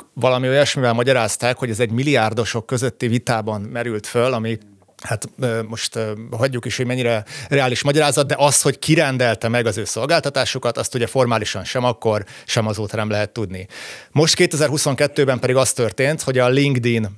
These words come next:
ugye ez az a álláskereső közösségi hálózat, egyik kutatója volt az, aki kimondta azt, hogy a vizsgálatai alapján a Black Cube a LinkedIn segítségével dolgozott magyar célpontok ellen,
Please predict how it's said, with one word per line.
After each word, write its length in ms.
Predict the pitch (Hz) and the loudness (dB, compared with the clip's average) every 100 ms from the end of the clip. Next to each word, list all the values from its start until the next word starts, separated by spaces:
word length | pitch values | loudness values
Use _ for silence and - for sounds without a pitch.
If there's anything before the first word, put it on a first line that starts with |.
| - | -6
ugye 180 | 117 113 | 0 2
ez 120 | 107 | 2
az 120 | 107 104 | 0 -2
a 200 | 107 110 | -2 -2
álláskereső 1040 | 110 110 104 95 - - 107 98 - 101 | 0 0 0 -2 -4 -4 -4 -2 -2 -4
közösségi 540 | 101 117 107 - 104 98 | -2 -2 -4 -4 -6 -4
hálózat, 640 | 120 147 143 117 117 - | -2 0 0 0 -2 -4
egyik 300 | - 120 113 | -4 -2 -2
kutatója 760 | - 143 127 - 107 117 139 120 | 0 0 0 -2 -2 2 2 2
volt 280 | 120 107 120 | 0 -2 0
az, 300 | 127 139 - - - - | 0 0 -4 -12 -16 -14
aki 480 | - 123 - 123 127 - | -4 -2 0 0 -2 -2
kimondta 480 | 151 139 120 101 107 | 0 0 -2 0 2
azt, 260 | 147 - | 2 0
hogy 100 | - | -2
a 60 | 120 | 0
vizsgálatai 480 | 131 113 110 110 113 | 0 0 -2 -2 0
alapján 440 | 139 120 127 113 | 0 0 0 0
a 100 | 120 | -2
Black 280 | 113 127 - | -2 -2 0
Cube 340 | 131 135 131 | 0 2 0
a 80 | - | -2
LinkedIn 480 | 123 143 127 123 123 | 2 2 2 0 0
segítségével 920 | - 135 120 110 - 110 110 101 113 | 0 0 0 -4 -4 -2 -2 -2 0
dolgozott 460 | 123 127 123 113 104 | 2 2 2 -2 -4
magyar 240 | 113 107 | -4 -4
célpontok 520 | 101 117 104 104 104 104 | -2 -4 -4 -6 -6 -2
ellen, 400 | 113 135 160 | 0 0 0